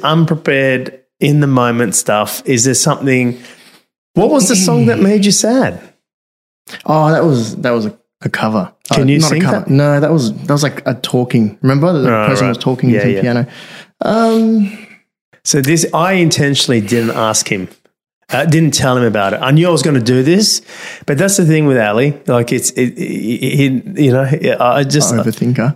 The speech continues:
Speaker 1: Yeah, well, he's just like, "Oh, well, no, you don't have the right lighting. You don't have the right light." He's,
Speaker 2: I just
Speaker 1: he's a professional and a perfectionist.
Speaker 2: No, I just hate singing without an instrument. It just sounds empty, you
Speaker 1: Yeah.
Speaker 2: know?
Speaker 1: Well, how about we have that?
Speaker 2: All right.
Speaker 1: Just a few lines, maybe.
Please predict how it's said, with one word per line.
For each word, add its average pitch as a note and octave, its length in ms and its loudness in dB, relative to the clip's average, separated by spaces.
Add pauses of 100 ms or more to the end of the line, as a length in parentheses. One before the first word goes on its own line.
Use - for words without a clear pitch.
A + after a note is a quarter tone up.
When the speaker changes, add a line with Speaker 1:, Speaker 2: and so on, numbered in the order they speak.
(100)
Speaker 1:
Yeah, F3 280 2
well, E3+ 280 2
he's G#3+ 240 0
just F#3 240 0
like, F3 260 0
"Oh, A3 240 2
well, G#3 240 2
no, G#3+ 280 0
you G#3 180 0
don't A3+ 140 2
have G3 180 -2
the G3 80 2
right G3 280 2
lighting. F#3 440 4
You E3+ 80 4
don't F#3+ 160 4
have F3+ 140 2
the F3 100 2
right F3 160 2
light." E3+ 180 2
He's, D#3+ 140 4
Speaker 2:
I F3+ 100 2
just G#3 120 0
Speaker 1:
he's C#4 200 2
a C4 60 2
professional G3 760 2
and D3+ 140 2
a C#3 40 0
perfectionist. C#3 840 -2
Speaker 2:
No, F#3 60 0
I F3+ 60 0
just F3+ 120 -2
hate F3+ 200 0
singing E3 720 2
without C#3 520 0
an C3+ 80 2
instrument. C#3 460 0 (280)
It C#3 100 -2
just D#3+ 200 0
sounds C#3+ 240 0
empty, D#3+ 280 2
you C#3+ 280 0
Speaker 1:
Yeah. F3+ 140 2
Speaker 2:
know? E3+ 260 0 (100)
Speaker 1:
Well, E3+ 520 0
how E3+ 180 -4
about E3 220 0
we E3+ 100 2
have F3 200 -2
that? - 220 -4
Speaker 2:
All A2+ 80 0 (220)
right. B2+ 140 -8
Speaker 1:
Just E3+ 300 -2
a F3+ 60 -10
few E3 300 0
lines, D3+ 380 0
maybe. F#2+ 340 -4